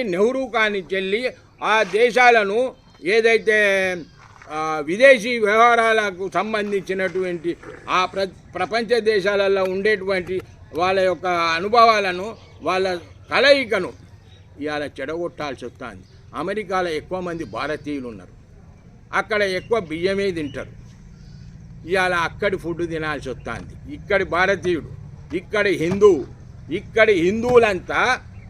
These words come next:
అక్కడి ఫుడ్ తినాలి. ఇక్కడ బ్రాహ్మణ్స్ ఉంటారు, నాన్ వెజ్ తినరు,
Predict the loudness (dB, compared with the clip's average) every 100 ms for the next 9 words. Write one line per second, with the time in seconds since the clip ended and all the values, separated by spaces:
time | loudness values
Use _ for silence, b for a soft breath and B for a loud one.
0 | -10 -6 -6 -4 2 2 2 -6 -6 -6
1 | -4 0 2 4 4 2 -6 -18 -18 -20
2 | -18 -18 -20 -20 -20 -20 -20 -16 -18 -10
3 | -4 -2 0 -2 -6 -8 -6 -4 -4 -6
4 | -4 -6 -6 -8 -4 2 2 2 -2 -4
5 | -2 0 0